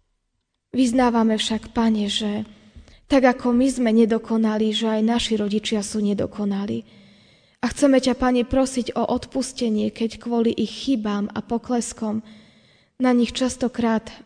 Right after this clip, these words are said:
nehľadíme tak, ako by sme mali. Nehľadíme ich, na nich ako na tých, ktorí sú nad nami,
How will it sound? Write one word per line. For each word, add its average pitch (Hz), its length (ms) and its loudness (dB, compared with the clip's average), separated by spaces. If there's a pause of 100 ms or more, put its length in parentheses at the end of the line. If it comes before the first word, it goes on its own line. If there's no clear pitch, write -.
(380)
nehľadíme 220 720 2
tak, 226 240 0
ako 220 160 -4
by 208 100 0
sme 202 220 -4
mali. 196 480 -4 (760)
Nehľadíme 254 600 6
ich, 233 240 2
na 240 160 2
nich 233 180 2
ako 240 300 0
na 240 160 2
tých, 226 400 -2
ktorí 233 240 0
sú 220 480 -6
nad 240 240 0
nami, 240 420 -2